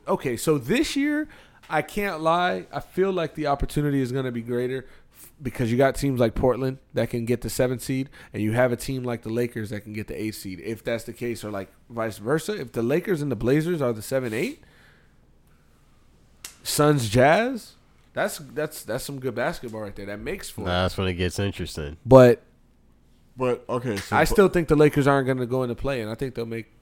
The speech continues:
Speaker 1: top six.
Speaker 3: Okay, but scenario. Lakers fall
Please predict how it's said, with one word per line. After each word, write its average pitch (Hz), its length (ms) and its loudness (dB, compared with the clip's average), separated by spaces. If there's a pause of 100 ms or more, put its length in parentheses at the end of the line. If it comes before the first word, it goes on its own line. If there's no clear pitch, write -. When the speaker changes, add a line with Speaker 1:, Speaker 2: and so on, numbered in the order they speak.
(100)
Speaker 1:
top 107 220 -10
six. - 320 -18 (400)
Speaker 3:
Okay, 117 280 0
but 90 160 -8 (420)
scenario. 101 720 -2 (720)
Lakers 110 440 -2
fall 113 420 0